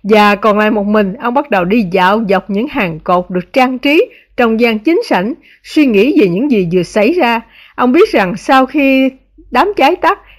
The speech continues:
Lygia và ông Linus lại quay về ngôi nhà cũ. Ngôi nhà cũng như phần lớn khu Sa Tiếp còn sống sót, và đó là một điều bất lợi, vì nếu không thì khó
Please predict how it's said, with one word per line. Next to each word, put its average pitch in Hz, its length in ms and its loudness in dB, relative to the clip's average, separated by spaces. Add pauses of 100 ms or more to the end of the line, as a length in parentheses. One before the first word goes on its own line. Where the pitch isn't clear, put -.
Lygia 247 520 2
và 190 100 0
ông 208 140 -2
Linus 254 460 2
lại 190 200 2
quay 277 220 2
về 202 140 0
ngôi 196 180 0
nhà 214 160 -2
cũ. 190 380 -2 (380)
Ngôi 269 240 4
nhà 226 320 -2 (360)
cũng 226 220 0
như 294 140 2
phần 208 280 -2
lớn 190 280 0
khu 269 160 -2
Sa 254 200 0
Tiếp 311 280 0 (260)
còn 185 220 -2
sống 285 260 -2
sót, 381 300 -2 (300)
và 208 240 2
đó 247 180 4
là 403 100 2
một 185 220 -2
điều 202 200 2
bất 349 240 -2
lợi, 208 280 0 (240)
vì 196 160 2
nếu 240 200 4
không 285 400 0
thì 170 100 -6
khó 302 280 -2